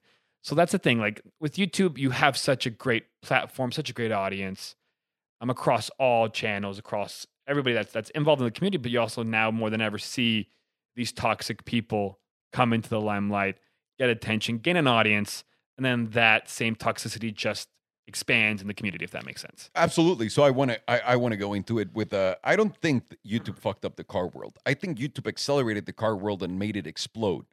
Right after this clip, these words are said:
Speaker 1: Mm-hmm.
Speaker 2: Because again, nobody was doing the videos that we were doing. No one was presenting Pagani Huayras, nine eighteen.
Speaker 1: Yeah.
Speaker 2: It's just like, "Listen, this is my car, this is that." People got really excited. People loved the cars. People got into the, "Dude, if I buy a car,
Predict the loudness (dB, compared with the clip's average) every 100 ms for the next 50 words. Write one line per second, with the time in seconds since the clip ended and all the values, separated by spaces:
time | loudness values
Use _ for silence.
0 | -8 -2 -2 0 0 0 2 2 4 4
1 | 4 2 2 0 2 2 2 0 0 0
2 | -2 -2 -2 -2 -4 -4 -2 0 0 -4
3 | -4 -4 -2 -2 -4 0 2 2 2 2
4 | 0 -2 -4 0 2 2 2 0 0 -4
5 | -4 -4 -4 -4 -4 -4 -4 -4 -4 -4
6 | -2 0 0 0 -6 -8 -6 -8 -8 _
7 | _ _ -20 -8 -4 -2 0 0 -2 -2
8 | -4 -2 -2 -4 -12 _ _ _ -8 -4
9 | -2 -2 -2 -6 -2 -2 -4 -10 -16 _
10 | _ -8 -4 -2 -2 -4 -4 0 0 0
11 | -4 -2 0 -2 -2 -4 -4 -8 -20 -20
12 | -6 -2 0 0 0 0 2 2 0